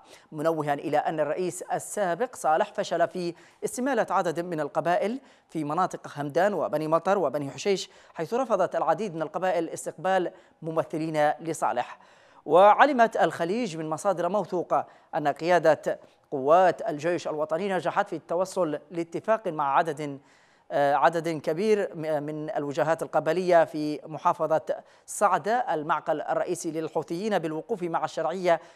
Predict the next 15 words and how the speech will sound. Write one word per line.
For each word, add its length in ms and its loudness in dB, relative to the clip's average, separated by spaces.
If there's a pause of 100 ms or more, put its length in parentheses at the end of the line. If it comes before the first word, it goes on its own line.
(180)
وتسليم 480 -4
المحافظة 500 0
طوعيا، 800 -2 (380)
ومنع 440 -2
الحوثيين 680 -4
من 180 -6
مواصلة 300 -2
اتخاذ 440 -2
بعض 300 0
المواقع 640 0
الحدودية 720 0 (360)
المتاخمة 640 0
للسعودية 560 -2
كمناطق 640 -4
لإطلاق 640 -2